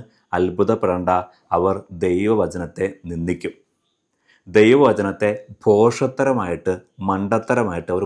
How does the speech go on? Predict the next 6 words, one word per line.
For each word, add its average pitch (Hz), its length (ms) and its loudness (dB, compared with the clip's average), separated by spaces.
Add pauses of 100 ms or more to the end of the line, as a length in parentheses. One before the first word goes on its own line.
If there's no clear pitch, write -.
മനസ്സിലാക്കും. 117 560 -4 (760)
കാരണം 117 180 0
വചനം 123 260 0
കൃത്യമായിട്ട് 151 400 -2
പറയുന്നത്, 101 300 0 (380)
"നാശത്തെ 95 360 0